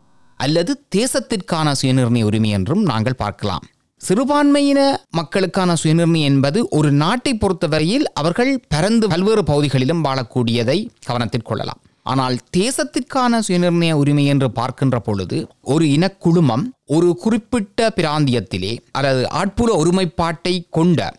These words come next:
ஒரு நிலப்பரப்பில் தமக்கே உரித்தான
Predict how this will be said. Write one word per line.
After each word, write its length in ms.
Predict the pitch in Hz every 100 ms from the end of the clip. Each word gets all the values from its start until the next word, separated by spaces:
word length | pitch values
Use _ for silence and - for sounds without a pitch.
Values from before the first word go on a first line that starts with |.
| _
ஒரு 160 | - 135
நிலப்பரப்பில் 840 | 139 165 165 147 135 110 - 208 - _ _ -
தமக்கே 440 | 160 208 - 240
உரித்தான 600 | 214 156 160 - 165 175